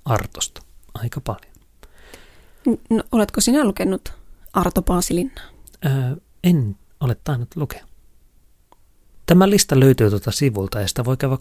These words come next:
Speaker 1: katsoa ihan, ihan yksitellen. Mutta tässä nyt muutama asia minun mielestä nousee esille. Eli täällä kolmen tai neljän, viiden, kuuden, ö,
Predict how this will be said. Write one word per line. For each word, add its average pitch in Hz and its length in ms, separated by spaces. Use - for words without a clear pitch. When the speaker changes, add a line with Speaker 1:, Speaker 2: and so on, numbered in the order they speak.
Speaker 1:
katsoa 113 340
ihan, 101 180
ihan 117 200
yksitellen. - 520
Mutta 123 240
tässä 160 220
nyt 160 60
muutama 165 400
asia 117 240
minun 98 200
mielestä - 240
nousee 98 480
esille. - 300
Eli 101 240
täällä 107 280
kolmen 131 440
tai 104 120
neljän, 104 420
viiden, 127 380
kuuden, 147 360
ö, - 140